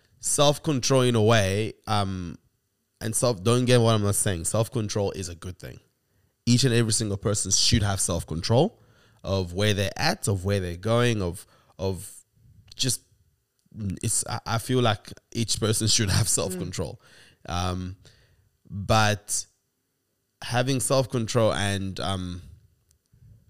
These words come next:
Speaker 1: free speech put together, for me, does not, it doesn't, and this is probably for me personally,
Speaker 2: Yeah.
Speaker 1: but they do not go together.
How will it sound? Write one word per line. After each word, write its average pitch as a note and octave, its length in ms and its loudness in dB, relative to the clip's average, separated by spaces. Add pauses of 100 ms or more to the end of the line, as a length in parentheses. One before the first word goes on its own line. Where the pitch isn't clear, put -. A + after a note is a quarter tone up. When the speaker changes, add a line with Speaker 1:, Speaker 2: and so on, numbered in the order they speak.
(120)
Speaker 1:
free A#2+ 320 -4
speech - 800 -4 (380)
put A2+ 180 -6
together, G#2+ 680 -2 (720)
for - 220 -6
me, G#2 680 0 (260)
does F#2+ 280 -6
not, F#2+ 680 -4 (1080)
it F#2+ 160 -8
doesn't, F#2+ 460 -4 (380)
and A2 140 -2
this A#2+ 120 -2
is B2 140 -4 (280)
probably G#2 420 -2
for - 140 -14
me G2+ 140 -6
personally, A#2+ 680 -4 (400)
Speaker 2:
Yeah. E3 220 -10 (260)
Speaker 1:
but F#2+ 200 -2
they G2+ 140 -2
do F#2+ 180 -6
not F#2 320 -6
go F2 180 -4
together. B1+ 460 -10